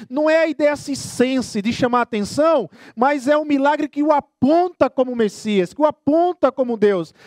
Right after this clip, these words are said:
Mas não foi pra isso que ele veio. Ele veio pra pregar as boas novas. Ele veio pra dizer que o reino começou, que o reino de Deus chegou.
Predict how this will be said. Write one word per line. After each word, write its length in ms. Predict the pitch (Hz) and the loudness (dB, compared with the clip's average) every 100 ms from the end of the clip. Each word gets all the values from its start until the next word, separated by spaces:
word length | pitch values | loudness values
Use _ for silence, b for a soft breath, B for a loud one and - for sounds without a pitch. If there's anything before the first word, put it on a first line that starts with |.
| B | B
Mas 300 | 247 294 302 | -2 0 0
não 440 | 247 302 339 359 403 | -6 -4 0 0 0
foi 280 | - 294 311 | -2 0 0
pra 260 | 330 285 | -2 -2
isso 260 | 233 247 - | -2 -4 -6
que 80 | 285 | -6
ele 120 | 294 | -4
veio. 380 | 302 381 311 - _ _ _ _ _ _ B B 160 - | -4 -2 -4 -8 _ _ _ _ _ _ B B -6 -2
Ele 200 | 277 247 | 0 -2
veio 380 | 165 247 294 | 0 0 0
pra 160 | 285 254 | -2 -4
pregar 500 | - 247 190 202 214 | -2 -4 0 0 0
as 120 | 202 | -2
boas 360 | 165 208 233 190 | -2 0 0 -2
novas. 720 | 190 233 269 220 143 113 127 _ B 190 170 | -2 2 2 0 -4 -6 -18 _ B -12 0
Ele 240 | 240 254 | 0 0
veio 260 | 180 254 285 | 0 0 2
pra 160 | 247 | -2
dizer 400 | 226 180 180 240 | -2 -2 0 0
que 160 | 247 254 | -2 -6
o 100 | 208 | 0
reino 400 | 180 247 294 285 | 2 2 0 -4
começou, 720 | 277 269 247 - 240 262 233 B 269 | -2 -2 -2 0 2 2 0 B -4
que 100 | - | 0
o 140 | 269 202 | 0 2
reino 380 | 196 277 302 | 2 2 0
de 120 | 269 226 | -4 0
Deus 300 | 220 269 262 | 2 2 0
chegou. 640 | - 277 190 226 262 | 0 0 2 4 4